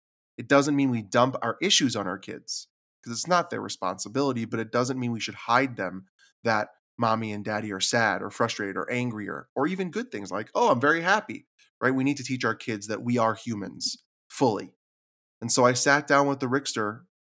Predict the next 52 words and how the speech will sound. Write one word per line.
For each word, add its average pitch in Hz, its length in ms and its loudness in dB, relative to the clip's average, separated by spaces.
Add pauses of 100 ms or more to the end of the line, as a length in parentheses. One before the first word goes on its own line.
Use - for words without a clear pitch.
(120)
at 117 200 0
our, 113 440 0
my 120 120 2
favorite 139 360 2
time 120 260 0
of 107 140 -4
day, 131 320 -2
which 113 240 -8
is 104 140 -6
bedtime. 104 560 -2 (520)
Not 123 200 4
because 135 260 0
my 123 140 2
kids 123 220 -2
are 117 40 0
going 113 220 -2
to 117 100 -8
bed 113 220 4
and 110 160 -8
it's 98 140 -8
quiet, 123 420 2
but 123 100 -12
because 110 260 -6
I 110 40 0
love 113 300 0
the 113 100 -6
time 110 320 0
of 101 140 -10
connection. 104 600 -6 (520)
I 104 160 0
love 113 220 0
the 113 80 -6
time 110 300 -2
of 107 120 -10
cuddles 107 420 -2
and, 101 200 -6
and 101 120 -8
story 107 380 -2
read 104 240 -4
and, 104 160 -6
and, 104 180 -4
and, 101 260 -8
uh, 95 220 -6
reading 117 300 0
stories 107 440 -2
and 101 100 -8
singing 110 440 -2
and, 90 100 -8 (520)
and 98 120 -6
that 95 200 -2
beautiful 117 400 -2
moments 104 560 -4